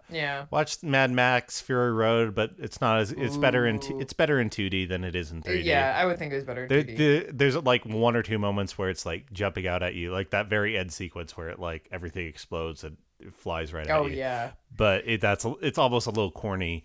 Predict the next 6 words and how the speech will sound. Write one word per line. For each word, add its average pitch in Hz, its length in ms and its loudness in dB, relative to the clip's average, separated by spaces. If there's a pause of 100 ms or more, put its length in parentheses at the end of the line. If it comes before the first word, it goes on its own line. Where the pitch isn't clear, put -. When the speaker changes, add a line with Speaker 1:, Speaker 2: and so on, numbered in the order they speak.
(260)
Speaker 2:
in 76 480 -8
three 87 240 -6
D. 78 400 -6 (320)
And 101 220 -4
then, 101 260 0
Speaker 1:
Yeah. 143 360 0